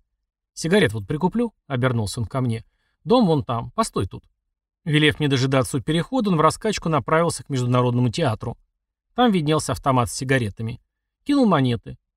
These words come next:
В белой хлопковой рубахе без ворота, на выпуск поверх тоже белых и хлопковых брюк. Коротко стриженный, опрятный. Я немного успокоился. Неприятно, если похожий на отца человек оказался бы неряхой.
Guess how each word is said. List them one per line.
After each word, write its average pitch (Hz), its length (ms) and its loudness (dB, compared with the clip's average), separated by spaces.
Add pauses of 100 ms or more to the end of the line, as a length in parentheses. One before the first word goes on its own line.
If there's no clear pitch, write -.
(120)
В 131 80 -6
белой 135 260 4
хлопковой 135 420 2
рубахе 131 380 2
без 127 180 0
ворота, 165 340 0
на 123 140 2
выпуск - 340 -4
поверх 131 280 0
тоже 127 240 0
белых 139 340 2
и 123 40 -4
хлопковых 127 500 -2
брюк. 139 240 -2 (440)
Коротко 247 300 0
стриженный, 131 500 0
опрятный. 117 600 -6 (260)
Я 147 140 2
немного 139 260 2
успокоился. - 640 -6 (380)
Неприятно, 175 540 0
если 131 200 -2
похожий 131 420 -2
на 123 100 2
отца 123 200 -4
человек 127 440 0
оказался 120 440 0
бы 120 80 -2
неряхой. 123 500 -2